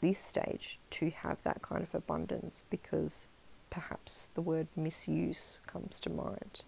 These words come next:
I may misuse that abundance. So that was just a complete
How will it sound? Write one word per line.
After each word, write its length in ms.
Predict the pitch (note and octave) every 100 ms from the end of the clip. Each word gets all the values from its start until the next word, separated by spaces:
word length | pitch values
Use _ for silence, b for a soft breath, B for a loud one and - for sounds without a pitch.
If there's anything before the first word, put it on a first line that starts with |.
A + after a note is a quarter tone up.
| -
I 140 | E3
may 400 | E3+ E3 D#3 D3+ - -
misuse 800 | E3+ - - E3 - - - - - B B B B B B B B B - - - - - - - - - - -
that 300 | E3 - - -
abundance. 840 | - C3+ - - - - - - - - - - - B B B B B B - - - - -
So 380 | - G3+ G3 - - - - - - - - - - - -
that 560 | G3 G#3 G#3+ - - - B4 - - - - - -
was 260 | F3+ E3
just 280 | - - -
a 40 |
complete 440 | - F3+ - -